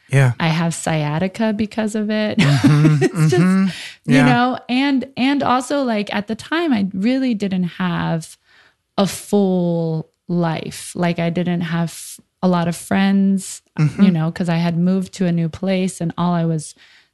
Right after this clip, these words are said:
Speaker 2: thinking about was, like, how could I,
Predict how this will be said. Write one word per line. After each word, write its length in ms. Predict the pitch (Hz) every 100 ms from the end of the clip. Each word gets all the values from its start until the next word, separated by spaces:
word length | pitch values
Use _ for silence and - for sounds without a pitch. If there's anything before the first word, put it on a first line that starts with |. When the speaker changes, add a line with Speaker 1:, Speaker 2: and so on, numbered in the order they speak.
| -
Speaker 2:
thinking 340 | 233 233 214 185
about 340 | 165 156 -
was, 220 | 160 147
like, 460 | 160 151 147 - - _ _ _ _ _ _
how 400 | - 175 165 170
could 240 | - 185 -
I, 640 | 156 151 151 147 147